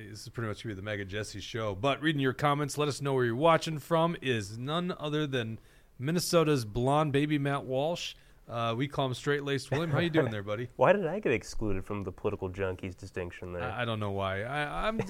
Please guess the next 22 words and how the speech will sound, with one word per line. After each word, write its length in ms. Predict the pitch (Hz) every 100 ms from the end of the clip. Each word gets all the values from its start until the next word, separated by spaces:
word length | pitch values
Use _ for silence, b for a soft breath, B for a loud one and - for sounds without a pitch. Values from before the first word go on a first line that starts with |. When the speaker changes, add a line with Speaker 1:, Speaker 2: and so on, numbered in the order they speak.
| 214
Speaker 1:
I'm 220 | 262 277
not, 140 | 277
I 180 | 240 262
don't 140 | 294
have 120 | 269 208
these 280 | 175 131 -
talking 400 | - 147 135 151
points 300 | 131 151 131
in 100 | 131
front 260 | 107 120 151
of 60 | 185
me. 100 | 202
I'm 100 | 254
not 260 | 247 127 -
biting. 280 | 117 156
I'm 60 | 175
not 140 | 185 180
reading 200 | 165 143
from 140 | 156
a 40 | 110
teleprompter 600 | 120 160 156 127 110 98
here. 420 | 98 104 120 160